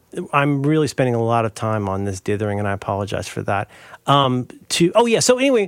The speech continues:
my lady friend, she's like, uh, you know, "What do I do for, like, P D Fs and, like, being able to edit and, you know, do all the stuff?" And I, I did a little bit of research. Last time I, I'm sorry, boy, I really hate how I am.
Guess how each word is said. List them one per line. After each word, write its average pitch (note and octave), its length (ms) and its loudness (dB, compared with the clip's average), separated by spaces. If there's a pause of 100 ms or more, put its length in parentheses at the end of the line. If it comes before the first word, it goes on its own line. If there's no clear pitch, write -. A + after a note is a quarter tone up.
(160)
my G3+ 60 4
lady B3+ 180 2
friend, E3+ 400 2 (140)
she's - 260 -2
like, F3 320 0
uh, D3 400 0
you E3 80 2
know, E3 60 2
"What E3+ 100 2
do G3 80 2
I F#3+ 80 2
do F3 240 0
for, - 200 0
like, B2+ 200 0
P - 160 -4
D A#2 160 0
Fs - 300 -4
and, G#2 100 -2
like, G#2 240 -6
being B2+ 200 0
able A2 180 -2
to G#2 260 -2 (420)
edit C#3 560 0
and, A2 560 -2
you B2+ 120 -2
know, G#2 120 0
do B2 220 -2
all A2+ 160 2
the G#2 80 -10
stuff?" G#2+ 640 0 (440)
And C3 140 2
I, C3 320 2 (280)
I C3 100 2
did B2+ 140 2
a B2 40 0
little F#3 220 2
bit F3+ 120 0
of D3+ 60 0
research. C#3+ 380 0
Last D3 320 2
time D3 260 0
I, B2 480 -2
I'm C3 160 -4
sorry, B2 400 -4
boy, - 260 -16
I A2 300 -8
really B2 200 -6
hate A2+ 200 -10
how A#2 160 -10
I A#2 80 -6
am. A2+ 240 -6